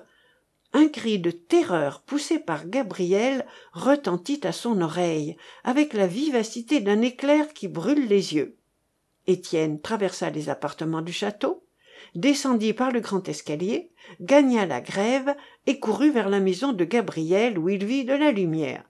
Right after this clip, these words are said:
En arrivant dans le petit jardin, et à la lueur du flambeau qui éclairait le rouet de sa nourrice, Gabrielle avait aperçu sur la chaise un homme,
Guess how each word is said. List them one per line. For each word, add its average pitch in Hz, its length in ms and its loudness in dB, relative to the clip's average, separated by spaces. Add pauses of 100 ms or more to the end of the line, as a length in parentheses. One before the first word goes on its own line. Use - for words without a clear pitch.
(680)
En 160 160 0
arrivant 180 400 0
dans 170 160 -2
le 156 100 -2
petit 240 320 -4
jardin, 175 500 -2 (520)
et 185 160 4
à 170 100 2
la 160 160 0
lueur 254 440 2
du 175 140 -4
flambeau 214 580 0
qui 185 220 0
éclairait 196 580 0
le 151 160 -2
rouet 233 380 0
de 165 80 -4
sa 160 200 -6
nourrice, 175 540 -4 (720)
Gabrielle 277 680 2
avait 214 260 2
aperçu 285 540 -2
sur 202 260 -6
la 165 120 -2
chaise 226 580 -2 (320)
un 190 200 4
homme, 185 380 4